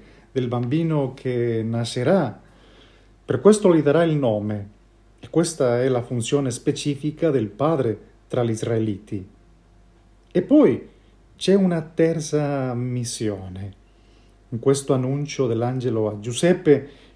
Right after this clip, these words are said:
perché appare una citazione testuale della profezia messianica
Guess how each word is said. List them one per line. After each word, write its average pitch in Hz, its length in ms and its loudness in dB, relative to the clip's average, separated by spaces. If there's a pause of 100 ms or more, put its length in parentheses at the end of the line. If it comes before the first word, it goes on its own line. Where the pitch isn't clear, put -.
(200)
perché 180 460 2
appare 165 380 0
una 170 200 -2
citazione 156 920 -4 (300)
testuale 160 960 0
della 131 260 0
profezia 131 880 0
messianica 131 1000 -4